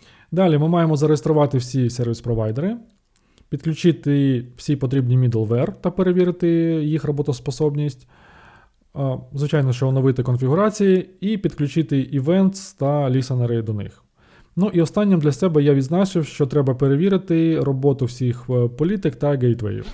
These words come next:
Ну що, від, е, теорії до практики. І перш за все нам необхідно відкрити upgrade guide, е, в документації Laravel. Е, тут вже розбито,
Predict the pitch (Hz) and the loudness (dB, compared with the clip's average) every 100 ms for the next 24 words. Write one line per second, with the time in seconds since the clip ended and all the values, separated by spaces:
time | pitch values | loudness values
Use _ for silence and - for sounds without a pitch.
0 | - 160 - 160 139 160 156 - 156 147 | -6 -4 2 2 4 0 0 0 2 2
1 | 135 170 170 151 139 151 220 233 202 190 | 4 6 6 6 2 6 6 6 0 -2
2 | 135 123 - _ 180 185 180 185 156 160 | -6 -6 -14 _ 0 0 2 2 2 -2
3 | - 233 185 185 175 156 143 196 160 139 | -2 0 2 2 2 -2 -2 -2 -2 -4
4 | 139 - 170 170 151 143 139 - 135 127 | -4 -2 -2 0 -2 -2 -4 -8 -8 0
5 | 143 135 127 196 226 226 - 139 139 131 | 0 2 2 2 0 -4 -12 -10 -8 -6
6 | 139 139 139 165 151 139 123 107 107 110 | -6 -6 -2 -2 -2 -2 0 -2 -6 -12
7 | - _ _ _ - - - _ - - | -18 _ _ _ -20 -20 -20 _ -20 -10
8 | 143 151 151 143 - 214 180 185 180 170 | -4 0 0 -2 -2 0 2 4 6 4
9 | 151 170 175 175 156 151 143 | 2 4 4 4 4 4 2